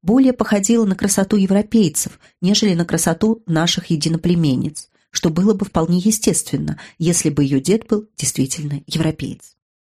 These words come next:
Умслопогас и Нада были всегда неразлучны. О, как они были милы! Дважды за время их детства Умслопогас спас жизнь Нады. Первый раз дело было так. Однажды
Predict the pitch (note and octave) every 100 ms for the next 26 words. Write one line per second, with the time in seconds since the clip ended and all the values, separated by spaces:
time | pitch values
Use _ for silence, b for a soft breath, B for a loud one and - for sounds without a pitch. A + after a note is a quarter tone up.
0 | _ _ _ - B3+ B3 A#3+ A#3 A3+ A#3+
1 | - G3+ G#3 B3+ C#4+ G#3+ A3+ F#3+ F3 F#3+
2 | F#3+ F3+ F3 D3 - - D#3+ - - A3+
3 | A3+ E3 D#3+ D3 C#3+ D3 C#3+ D3 C#3+ C#3+
4 | E3 B B B D3+ G3+ A3+ - C3+ E3+
5 | E3+ G#3+ F3 D#3 F3+ C4 - D#3+ D3+ b
6 | b F#3+ F#3 D#3 - C#3+ E3+ A3 - -
7 | - D#3 F3+ C#3+ C3+ D3 D3+ D3 C#3+ D3+
8 | _ _ _ _ E3+ A3+ B3+ D#3+ B2+ -
9 | - D3 D3+ D#3 C#3 D#3 - D3+ - -
10 | _ _ _ _ _ C#4+ B3 E3+ D3 -
11 | E3+